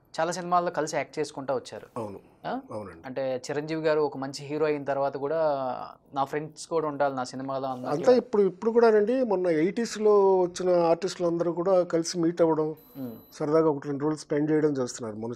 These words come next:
Speaker 2: చెన్నైలో జరిగింది.
Speaker 1: అవును.
Speaker 2: ఇంకో రోజు హైదరాబాద్లో జరిగింది. చిరంజీవి, రజనీకాంత్.
Speaker 1: మీరున్నారా ఆ యు-, యూనియన్‌లో?
Speaker 2: ఆ, నేను వెళ్ళలేదు, అంటే నాకు వెళ్ళటం కుదరలేదు, నాకు వేరే షూటింగ్లో ఉండబట్టి.
Speaker 1: ఓకే.
Speaker 2: వీలైన వాళ్ళందరూ almost వచ్చి, వచ్చి అందరూ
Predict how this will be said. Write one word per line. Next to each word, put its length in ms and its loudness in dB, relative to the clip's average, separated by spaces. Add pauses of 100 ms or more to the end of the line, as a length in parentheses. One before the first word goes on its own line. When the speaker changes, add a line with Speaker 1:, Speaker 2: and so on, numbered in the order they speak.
Speaker 2:
చెన్నైలో 320 0
జరిగింది. 500 -6 (180)
Speaker 1:
అవును. 320 -10 (160)
Speaker 2:
ఇంకో 200 -2
రోజు 260 2
హైదరాబాద్లో 640 0
జరిగింది. 340 -8
చిరంజీవి, 520 -6
రజనీకాంత్. 320 -4
Speaker 1:
మీరున్నారా 360 2
ఆ 40 4
యు-, 280 -4
యూనియన్‌లో? 400 -8 (200)
Speaker 2:
ఆ, 100 0
నేను 260 2
వెళ్ళలేదు, 360 0
అంటే 220 -8
నాకు 200 -12
వెళ్ళటం 220 -10
కుదరలేదు, 540 -8
నాకు 160 -8
వేరే 200 -8
షూటింగ్లో 420 -12
ఉండబట్టి. 520 -16 (100)
Speaker 1:
ఓకే. 320 -8
Speaker 2:
వీలైన 260 6
వాళ్ళందరూ 400 6
almost 540 4
వచ్చి, 340 -4
వచ్చి 240 -4
అందరూ 640 -2